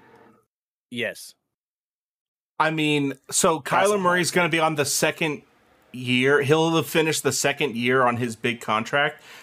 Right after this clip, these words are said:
Speaker 2: probably with a three-year guarantee. So if they l-, lose so many games that they end up being a top five pick and they can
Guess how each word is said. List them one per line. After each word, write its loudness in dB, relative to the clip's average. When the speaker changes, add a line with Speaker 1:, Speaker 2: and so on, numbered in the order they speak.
Speaker 2:
probably 0
with 0
a 2
three-year 0
guarantee. -6
So 0
if -4
they 0
l-, -4
lose 2
so 2
many 2
games -4
that -14
they 2
end 2
up 0
being 0
a -2
top -2
five -2
pick -2
and 0
they 2
can 0